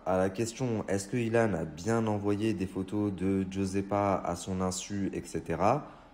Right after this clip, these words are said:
Oui, c'est une certitude, je vous l'affirme à mille pour cent. Donc quand là, il y a quelques jours, il vous a dit « Non, c'est faux »,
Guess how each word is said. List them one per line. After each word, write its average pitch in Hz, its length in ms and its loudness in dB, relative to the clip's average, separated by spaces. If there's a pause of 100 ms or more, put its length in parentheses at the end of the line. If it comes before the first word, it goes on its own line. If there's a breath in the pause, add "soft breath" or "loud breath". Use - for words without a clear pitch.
(160)
Oui, 131 680 0
c'est - 200 -8
une 147 100 -10
certitude, - 520 -4 (140)
je 113 220 -4
vous - 100 -8
l'affirme 90 560 0
à 82 180 0
mille 107 400 -2
pour 113 160 -8
cent. 123 200 -6
Donc 82 220 -6
quand 104 260 -2
là, 98 200 4
il 107 40 4
y 98 40 4
a 95 40 2
quelques 101 240 0
jours, 104 160 -2
il 95 80 2
vous 80 140 -2
a 90 40 4
dit « 82 160 -2
Non, 107 160 2
c'est 98 160 -2
faux », 120 320 0